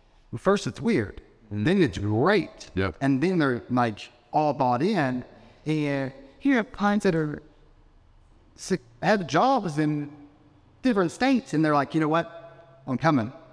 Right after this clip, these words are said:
Speaker 2: Yeah.
Speaker 1: Doing sober living just for a little bit. And the job, like, I hope they transfer me.
Speaker 2: Right.
Speaker 1: And if not, like,
Speaker 2: Yeah.
Speaker 1: I'm okay within myself. And I, I, I'm coming into alignment that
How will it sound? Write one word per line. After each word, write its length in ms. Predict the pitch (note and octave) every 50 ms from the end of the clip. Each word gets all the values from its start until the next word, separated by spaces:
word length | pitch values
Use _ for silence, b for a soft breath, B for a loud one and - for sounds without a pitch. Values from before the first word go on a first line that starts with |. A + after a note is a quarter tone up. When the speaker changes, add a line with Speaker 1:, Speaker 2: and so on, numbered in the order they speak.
| - -
Speaker 2:
Yeah. 180 | G2 G2 G2 - - - - _ _ _ _ _ _ _ - _ -
Speaker 1:
Doing 240 | E3 F#3 G#3 G3 F#3
sober 300 | - F3+ E3 C#3+ D3 C3
living 500 | B2 A#2 A2+ A#2+ A#2 A2+ A2+ A2+ A2+ - - - - - - - _ _ _ _ _ _ _ _ _ _ _
just 200 | - A3 G#3+ -
for 120 | - E3
a 40 | C#3+
little 240 | C3+ C3 A#2+ A#2+ A2+
bit. 380 | A2+ B2 A#2+ A#2 A#2 A#2+ - - - - - - _ _ _
And 400 | - A3 A3 G3 F3 E3 D#3 D3+ - - - - -
the 80 | B2+
job, 400 | A2 B2+ E3+ F#3 G#3+ A#3+ A3 - - - - - - - - - _ _ _ - _ _ _ _ _ _ _ _ _ _ - - _ _ _ _ _ _ _ _ _ _
like, 180 | - C3+ B2+ B2+
I 80 | C3+ B2
hope 140 | D#3 G#3+
they 60 | A3 E3
transfer 420 | - - G3+ C4 - - C3 B2
me. 160 | B2 C#3+ F3+ - - - -
Speaker 2:
Right. 180 | G2 G2+ G2+
Speaker 1:
And 120 | G2 C3+ C3+
if 100 | B2+ A#2+
not, 400 | C#3+ G#3+ B3+ A3 D3+ C#3 - -
like, 140 | C3+ B2 G#2
Speaker 2:
Yeah. 200 | G#2 G2+ G2 - - - _ _ _ _ _ _ _ _ _ _
Speaker 1:
I'm 100 | - D3 D#3+
okay 180 | B2 C#3 D#3
within 220 | E3 D3+ C#3+ D3+ D3
myself. 580 | B2+ A2 G2+ - - C#3+ F#3 G#3+ G3+ - - - - G2+ - A2+ A#2+ B2+ - _ _ _ _ _ _ -
And 140 | B2+ B2+ C3
I, 180 | B2+ B2+ B2+ C3
I, 160 | B2+ B2+ B2+
I'm 500 | B2 B2+ B2+ B2 C3 B2 B2 B2 B2 A#2 - - - _ _ _ _ - -
coming 260 | D#3 D#3+ E3 D#3 D3+
into 200 | D3 B2 C#3+ B2+
alignment 480 | A2+ G#2+ A#2 C#3 D#3+ F3+ F3+ F3+ F3+
that 180 | - B2+ B2